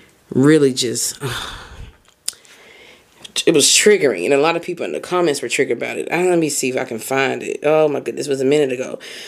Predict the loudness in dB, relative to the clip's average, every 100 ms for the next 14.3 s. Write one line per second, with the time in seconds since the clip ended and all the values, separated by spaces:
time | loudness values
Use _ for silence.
0 | -2 2 4 4 4 2 -2 -2 0 0
1 | -2 -6 -10 -20 -20 _ _ _ _ _
2 | _ _ _ _ -18 -18 _ _ _ _
3 | _ _ _ -8 -2 4 6 4 0 -2
4 | -2 2 2 0 -4 -8 -8 -8 -8 -10
5 | -10 -2 2 4 2 -4 -10 -20 -20 -20
6 | -20 0 4 6 4 0 -6 -10 -12 -10
7 | -8 -8 -12 -20 -20 -20 -10 -8 -8 -18
8 | -18 -20 -18 -18 -20 0 2 4 2 4
9 | 4 2 0 -2 -2 -2 -2 2 2 2
10 | 2 0 0 -6 -10 -10 -12 -16 -20 _
11 | _ _ _ _ _ _ 2 2 4 2
12 | 2 4 2 0 -2 -4 -2 0 2 2
13 | 0 -2 -2 0 2 4 4 2 2 0
14 | -2 -2 -8